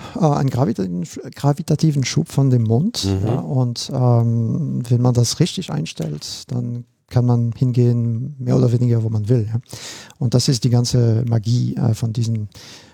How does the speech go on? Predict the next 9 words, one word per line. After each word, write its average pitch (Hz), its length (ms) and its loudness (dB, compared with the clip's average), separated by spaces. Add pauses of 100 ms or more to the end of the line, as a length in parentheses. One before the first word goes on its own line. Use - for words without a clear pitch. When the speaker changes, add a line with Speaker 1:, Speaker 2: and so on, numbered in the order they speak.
(160)
Speaker 1:
äh, 110 360 0
Mission 120 280 0
Analysis 123 480 2
Leuten 120 380 0
der 110 200 0
esoc. 123 300 2 (140)
Speaker 2:
Das 92 180 0
ist 92 160 -2
wirklich 95 300 -2